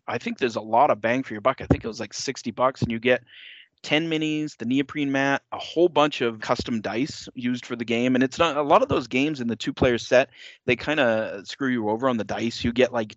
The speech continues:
just enough to play. There's a ton of dice in this, in the starter. Nice acrylic counters. It's, it's a really nice starter set. So, uh, I'm super excited to play that. Uh, you know, even if you guys aren't inter-, interested and don't wanna try it, I know our buddy Ryan will play with me. So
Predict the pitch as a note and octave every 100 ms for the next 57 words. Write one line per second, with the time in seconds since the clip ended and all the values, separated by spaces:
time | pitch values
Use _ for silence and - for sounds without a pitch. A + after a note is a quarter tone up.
0 | - A2 A2+ B2 - C3 A#2+ A2+ - -
1 | - A2 B2 D#3 - - - C#4 A#3+ -
2 | - F3 D#3+ G#2+ A2 - A2 A2+ A2 -
3 | C3 A#2 A2 - A#2+ A2 G#2+ - - -
4 | - B2 C3 D3+ - D3 - - B2+ C#3+
5 | - - - - G#2+ B2 E3 E3+ E3+ -
6 | - - - - - C3 - - C#3 C4
7 | A2 G#2+ B2+ C#3+ A2 A2 C#3 - G#2 D3+
8 | G#2 - G2+ - - A#2 A2 A2 G#2+ _
9 | A2 A2 A2 A2+ C3 C3 A#2+ D3 C3+ C3+
10 | - B2+ A#2+ A2+ B2 A#2+ A#2+ A#2+ A#2+ -
11 | - - _ - A#2+ A#2 A2+ A2+ C3 B2+
12 | B2+ B2 B2+ A#2+ A#2+ A#2+ A#2+ B2+ B2+ A#2+
13 | A#2+ A#2+ A#2+ A2+ A2+ A2+ A2+ A2 A#2 A2+
14 | A2+ A2+ A2 A2 A2 A2 A2+ G#2+ G#2+ A2+
15 | G#2+ A#2+ A2 A2 A2+ A2+ - - G#2 G2+
16 | A2